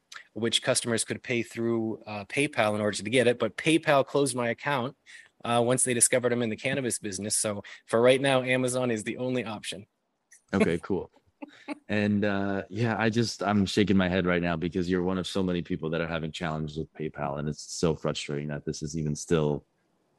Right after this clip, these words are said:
Speaker 2: a topic of conversation. But you also contribute to Cannabis Business Executive, correct?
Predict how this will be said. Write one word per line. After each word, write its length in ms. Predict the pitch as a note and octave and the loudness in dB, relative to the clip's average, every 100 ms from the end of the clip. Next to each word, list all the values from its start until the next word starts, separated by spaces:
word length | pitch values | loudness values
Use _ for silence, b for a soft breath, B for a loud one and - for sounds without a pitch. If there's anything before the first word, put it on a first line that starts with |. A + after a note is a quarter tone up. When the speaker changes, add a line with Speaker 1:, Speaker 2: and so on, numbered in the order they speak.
| - | -8
Speaker 2:
a 40 | D#2+ | -4
topic 360 | E2+ D2 D2 | -2 0 -2
of 100 | D2+ | -4
conversation. 720 | - C#2+ C#2+ - C2+ - - - | -4 -4 -4 -6 -8 -8 -6 2
But 100 | A#2 | 6
you 120 | D3 | 6
also 280 | D#3+ D#3 - | 6 2 2
contribute 480 | C3+ B2 A#2 A2 G2+ | 2 6 8 8 6
to 460 | - G#2+ G2+ G2 - | 4 4 4 0 -2
Cannabis 360 | G#2+ A2 G#2 G2+ | 0 4 4 4
Business 340 | G#2+ G2 F2+ | 2 2 2
Executive, 560 | F2 F2 A2 F2 D2 - | 0 2 2 2 2 0
correct? 460 | E2 F2+ D3+ - | 0 2 0 -8